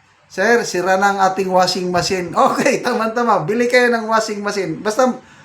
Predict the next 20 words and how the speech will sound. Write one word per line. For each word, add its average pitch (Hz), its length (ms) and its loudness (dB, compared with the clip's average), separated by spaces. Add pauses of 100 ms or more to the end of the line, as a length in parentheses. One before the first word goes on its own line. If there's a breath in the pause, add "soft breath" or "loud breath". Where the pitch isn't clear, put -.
(160 loud breath)
hindi 214 220 -4
ko 247 100 0
na 269 140 2
nga 262 80 4
binilang. 262 480 0
Basta - 480 -4
<laughs> - 160 -20
makapal." 175 400 -6 (240 loud breath)
Ganon 494 340 0
si - 160 0
Pacquiao. 147 640 -2 (840)
Maawain. 247 800 2 (960)
Bakit? 277 480 0
Galing 523 320 2
siya 214 160 -4
sa 175 160 -2
mahirap. 190 480 -2 (800)
Eh, 240 160 2
ang 247 160 0
presidente, 220 640 -2